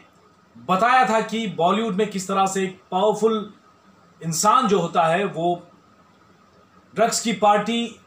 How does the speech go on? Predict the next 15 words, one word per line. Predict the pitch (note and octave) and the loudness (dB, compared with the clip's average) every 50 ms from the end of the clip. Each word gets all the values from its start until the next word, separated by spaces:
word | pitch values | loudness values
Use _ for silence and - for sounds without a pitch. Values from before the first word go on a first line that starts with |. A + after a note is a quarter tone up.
| _ _ - | _ _ -4
आयोजित | D#3+ E3+ F#3 F#3 F#3 G#3+ G#3 G#3+ | 0 0 2 2 0 0 -2 -2
करता | - F#3 - - G3+ F#3 | -4 -6 -4 -2 0 0
है | D#3+ E3 F3 F#3 F3+ - _ _ | 0 0 -2 -4 -6 -12 _ _
और | - C#3 C#3+ - | -8 -8 -6 -2
लोग | F3 F#3+ G#3 G#3 - - E3+ | 0 0 0 0 -2 -4 -10
इसमें | D#3 - - F3 D#3 | -12 -12 -10 -8 -4
जाके | D#3+ D#3 D3+ D#3 D#3 D#3 D#3 D3+ - - _ _ _ _ _ - F#3+ | -4 -4 -4 -6 -8 -10 -10 -10 -14 -20 _ _ _ _ _ -20 -14
drugs | F#3+ - F3 F#3 E3 - - | -6 -4 -2 -2 -2 -4 -6
का | - F#3 D#3+ | -6 -6 -6
सेवन | - - F3 F3 E3+ G3 F#3+ | -6 -6 -8 -6 -4 -4 -4
करते | E3 F3 E3+ F3 - F#3 | -4 -4 -6 -6 -6 -6
हैं। | E3 D#3 D#3+ E3 E3+ - - - _ _ - | -6 -4 -6 -6 -8 -10 -16 -20 _ _ -18
ये | - C3+ F#3 G#3 G#3 G#3 - - | -6 0 2 4 4 4 2 2
Bollywood | D#3 E3+ E3+ F3 F3 F3 E3 | 0 0 0 0 -2 -4 -4
का | - E3+ D#3+ D#3+ D#3 D3+ - | -4 0 2 2 2 0 -4